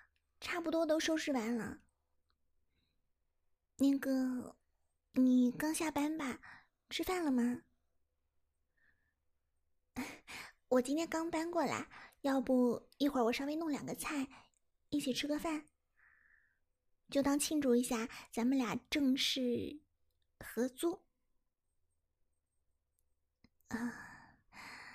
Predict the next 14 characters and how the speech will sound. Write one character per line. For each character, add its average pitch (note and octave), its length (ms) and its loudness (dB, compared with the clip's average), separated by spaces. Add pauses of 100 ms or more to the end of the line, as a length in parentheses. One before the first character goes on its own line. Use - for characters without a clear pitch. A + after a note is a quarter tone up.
(520)
你 B3 220 8
约 C4+ 120 4
了 D4+ 120 0
朋 A#3 320 -2
友 B3 160 2
啊？ A3+ 300 -6 (160)
那 B3+ 400 4
好 C4+ 220 -4
吧， A#3 240 -6 (640)
那 C4 320 2 (300)
改 - 180 -2
天， C#4 300 0 (1120)
改 A#3 180 -6
天。 - 320 -10